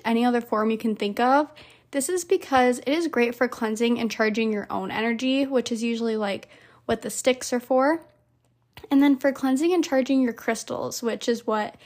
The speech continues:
the selenite bowls are for, you can kinda just put your crystals in there and they'll charge. I personally like to take some selenite over one's body during my Reiki healing because it helps charge the positive energy that I had just filled them with.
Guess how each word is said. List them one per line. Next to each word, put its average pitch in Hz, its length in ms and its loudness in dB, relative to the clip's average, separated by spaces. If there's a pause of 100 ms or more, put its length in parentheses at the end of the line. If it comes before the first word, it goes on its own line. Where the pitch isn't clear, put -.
(380)
the 233 320 0
selenite 226 480 -2
bowls 233 260 -2
are 277 80 2
for, 330 220 0
you 285 100 4
can 233 220 -2
kinda 226 240 0
just 220 180 -8
put - 140 2
your - 80 -12
crystals 330 480 -2
in 311 80 2
there 302 240 4
and 285 120 6
they'll 240 120 2
charge. - 560 -8 (880)
I 269 180 2
personally 370 540 0
like 254 220 2
to 269 100 0
take 247 280 2
some 254 200 0
selenite 254 600 0 (140)
over 240 240 6
one's 226 280 2
body 208 360 0
during 233 280 2
my 226 120 2
Reiki 214 360 0
healing 302 500 4 (140)
because 247 540 2
it 240 80 -8
helps 247 280 -2
charge 226 320 2
the 214 80 -4
positive 220 460 -2
energy 220 380 -2
that 240 180 -2
I 220 100 -2
had 214 220 -4
just - 240 -6
filled 220 180 0
them - 220 -6
with. - 340 -12